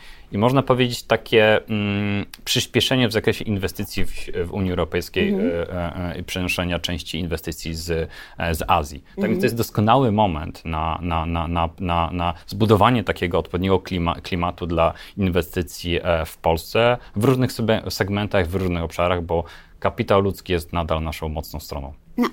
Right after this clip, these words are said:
Speaker 2: ale jakby nie patrzeć, to nie będzie łatwy rok dla przedsiębiorców. Zgadza się pan?
Speaker 1: Zgadzam się z tym. To będzie bardzo du-, bardzo, bardzo, e, rok z wyzwaniami w sz-, w szeregu obszarach. Nie tylko w obszarach prawnych, o których dzisiaj rozmawiamy, regulacyjnych, ale te-, także w obszarach finansowych i też zewnętrznych.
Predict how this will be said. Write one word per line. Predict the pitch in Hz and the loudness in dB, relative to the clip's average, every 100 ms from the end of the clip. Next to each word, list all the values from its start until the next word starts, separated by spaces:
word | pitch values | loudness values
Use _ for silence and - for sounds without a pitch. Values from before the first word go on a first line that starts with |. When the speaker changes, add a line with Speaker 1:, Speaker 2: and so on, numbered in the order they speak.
| - | -4
Speaker 2:
ale | 185 185 | -4 -2
jakby | 208 190 | 0 0
nie | 180 | -2
patrzeć, | 175 208 - 180 | 0 0 0 0
to | 196 | 0
nie | 175 | 2
będzie | 190 185 | 2 2
łatwy | 175 175 - | 0 -2 -4
rok | 165 165 | -4 -4
dla | 160 165 | -6 -8
przedsiębiorców. | - 165 - 165 147 - - - - | -10 -8 -4 -4 -4 -12 -20 -20 -10
Zgadza | - 180 | -6 -4
się | 180 | -4
pan? | 185 214 214 | -2 -2 -2
Speaker 1:
Zgadzam | - - 90 85 | -14 0 0 0
się | 80 | -6
z | 87 | -6
tym. | - 110 | -2 -2
To | - | -2
będzie | 90 87 85 | -2 0 0
bardzo | 85 90 98 87 85 | 0 4 6 4 0
du-, | 80 90 | -2 -4
bardzo, | 87 92 85 87 - | 2 2 4 -2 2
bardzo, | 104 95 95 92 98 95 90 - | 2 4 4 4 0 -6 -6 2
e, | |
rok | 117 110 | 4 4
z | 98 | 2
wyzwaniami | 92 98 95 101 104 98 90 | 2 2 4 4 4 2 -2
w | |
sz-, | - - - - | -6 -14 -14 -6
w | |
szeregu | - 120 107 92 | 4 6 6 4
obszarach. | - 80 73 - | 2 -2 -2 -4
Nie | 92 | -2
tylko | 123 117 101 | -2 2 2
w | |
obszarach | 95 - 98 - | 2 4 4 2
prawnych, | - 151 156 123 | 4 4 4 -2
o | - | -4
których | 85 85 | -6 -6
dzisiaj | 78 82 - - - | -6 -10 -12 -18 -2
rozmawiamy, | 104 90 95 90 90 | 0 2 4 4 4
regulacyjnych, | 87 85 85 - 87 85 87 | 2 2 2 0 -4 -2 2
ale | 92 90 | 2 4
te-, | 92 | 2
także | 82 - 87 85 | 2 0 2 0
w | 82 | -2
obszarach | 80 85 80 - - - - | -2 0 0 -4 -14 -20 -20
finansowych | - - 92 87 - 80 73 | -10 -2 0 0 -2 -4 -6
i | |
też | 78 78 | -2 -2
zewnętrznych. | 78 76 73 71 - - | -2 -2 -4 -6 -10 -16